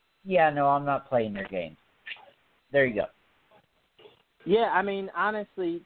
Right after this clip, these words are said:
Speaker 2: to, to fans who have no idea who this character is, that's a perfect way to show everybody how dangerous he is and how powerful he is. Just have him wipe out an entire planet, um,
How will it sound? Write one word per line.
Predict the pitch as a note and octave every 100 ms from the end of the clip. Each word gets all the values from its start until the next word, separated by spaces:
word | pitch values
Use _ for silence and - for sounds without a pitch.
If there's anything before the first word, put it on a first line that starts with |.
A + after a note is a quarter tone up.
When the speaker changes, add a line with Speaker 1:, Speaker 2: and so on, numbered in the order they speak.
| -
Speaker 2:
to, | F3+ E3+ E3 - _ _ _
to | F3+ -
fans | G3+ G3+ G3
who | F#3+
have | F#3 D#3 D#3
no | E3
idea | E3+ D#3+ D#3+
who | D3+ D3+
this | C#3+ _
character | D#3 C#3+ C3+ - B2+
is, | B2 A#2 - _ _ _ _ _ C3+
that's | E3 F#3 -
a |
perfect | - E3+ D#3+ D#3 C#3
way | C#3+
to | C3+ C3
show | C#3
everybody | C3 C3 C3 A#2+ A#2+ A#2 -
how | B2 A2 -
dangerous | B2+ B2+ A2 F#2+ - - - _ _
he | - C3+
is | A#2 G#2+
and | A2+
how | C3+
powerful | B2 - C3 B2+ - A#2+
he | A2+
is. | A#2+ G#2+ -
Just | C#3 B2+
have | E3 D#3+
him | E3 D3 B2+
wipe | C3+ C#3 -
out | A#2+ A2+ - _ _ _
an | D3
entire | C#3 A#2+ - D3 C#3
planet, | B2 - C#3+ C3+ A2+ - _ _ _ _ - -
um, | C#3 C3+ C3 B2